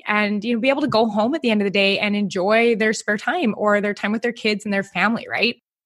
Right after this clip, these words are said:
But it didn't quite start that way. I started actually as a lifeguard who was in the pool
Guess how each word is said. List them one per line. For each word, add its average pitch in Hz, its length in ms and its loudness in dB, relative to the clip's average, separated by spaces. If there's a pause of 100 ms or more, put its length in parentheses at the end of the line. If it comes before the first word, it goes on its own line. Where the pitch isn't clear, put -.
(120)
But 226 80 0
it 269 60 4
didn't 302 400 -2
quite 440 380 2
start 269 400 2
that 190 180 4
way. 196 200 4
I 226 160 4
started 294 520 2
actually 202 640 -2 (320)
as 214 540 2
a 226 360 -2
lifeguard 247 720 -4
who 226 280 -2
was 220 580 4
in 349 220 0
the 381 80 2
pool 247 600 4